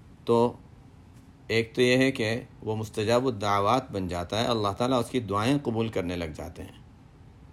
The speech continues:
اللہ تعالیٰ اس شخص کی وجہ سے دوسروں پر رحمت نازل فرماتے ہیں، وہ خود اتنا رحمت والا بن جاتا ہے کہ دوسروں پر اللہ تعالیٰ اس کی وجہ سے رحمتیں نازل کرتے ہیں، آفتوں کو اللہ تعالیٰ دور فرما دیتے ہیں۔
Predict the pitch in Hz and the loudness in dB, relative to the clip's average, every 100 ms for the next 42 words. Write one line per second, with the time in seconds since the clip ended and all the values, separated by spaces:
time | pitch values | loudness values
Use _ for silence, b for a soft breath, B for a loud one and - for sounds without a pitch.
0 | - - - - - - - - - - | -20 -20 -20 -20 -20 -20 -20 -20 -20 4
1 | 123 127 123 131 143 160 151 147 - 160 | 8 8 8 6 10 8 6 0 2 2
2 | - 156 143 139 143 143 160 151 113 139 | 4 2 6 6 6 4 4 4 4 2
3 | 156 202 196 180 160 147 156 139 139 127 | 4 4 8 8 8 6 2 6 6 6
4 | 127 113 107 104 98 98 98 104 - 170 | 4 2 0 0 0 0 -2 -2 2 4
5 | 147 147 180 151 131 156 156 143 139 131 | 4 2 4 6 6 2 4 6 6 6
6 | 123 120 120 117 127 160 160 110 123 139 | 4 4 2 4 4 4 0 2 0 2
7 | 160 165 139 131 123 135 139 135 131 127 | 2 4 4 4 4 4 2 2 2 2
8 | 120 123 127 113 123 120 139 123 117 127 | 4 2 0 -2 -2 0 2 2 2 2
9 | 117 107 107 120 147 B B B 123 135 | 2 0 0 0 0 B B B 6 6
10 | 135 131 175 160 165 147 143 147 147 123 | 6 4 4 6 8 8 6 6 6 6
11 | 127 123 113 107 98 98 101 98 | 4 4 0 0 0 -2 -2 -2